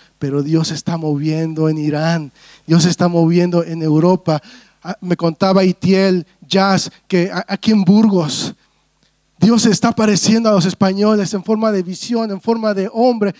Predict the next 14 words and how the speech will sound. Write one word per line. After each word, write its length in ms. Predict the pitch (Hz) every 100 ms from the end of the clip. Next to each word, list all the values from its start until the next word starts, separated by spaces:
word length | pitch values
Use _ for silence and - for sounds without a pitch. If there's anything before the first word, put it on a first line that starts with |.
| -
y 120 | 220 233 220
está 280 | 175 262 254
llamando 720 | 254 226 233 254 262 240 214
a, 120 | 208
a 140 | - 202
España, 600 | - - 226 240 220 190 - _
está 280 | 208 - 254
presentándose 920 | 269 214 233 220 - 247 254 240 214
a 60 | 208
España. 500 | - 240 233 233 220 -
Esto 220 | 247 254 247
está 180 | 247
sucediendo 680 | 247 247 240 226 240 262 247
aquí. 460 | 233 - 262 247